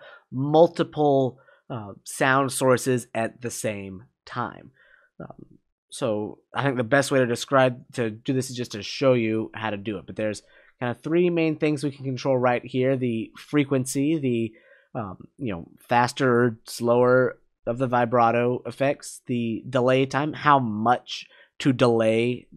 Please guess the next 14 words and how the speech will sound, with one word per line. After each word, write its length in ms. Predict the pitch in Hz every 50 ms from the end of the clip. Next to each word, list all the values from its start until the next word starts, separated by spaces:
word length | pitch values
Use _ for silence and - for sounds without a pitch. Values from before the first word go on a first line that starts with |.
| 131 120 -
the 100 | - 127
sound 500 | 117 - - 127 120 117 120 123 123 -
playback. 540 | - - 135 135 127 143 151 156 156 _ _ _ _ _ _ - _ _ -
Um, 520 | - 151 123 92 78 - - - - - - _ _ _ _ _ _ _ _ _ _ _ _ _ _ _ -
again, 260 | 120 107 117 117 113
in, 160 | 117 120 123 117
anywhere 280 | - 135 139 135 135
between 400 | 113 127 - - 131 123 120 113
two 440 | - - - 151 151 156 156 156 -
and 140 | 139 127 120
twenty 360 | - - 135 135 131 - 135
milliseconds, 680 | 120 120 120 120 127 123 - - 131 131 135 156 160 151
so 180 | - - 147 123
that's 260 | 120 113 107 -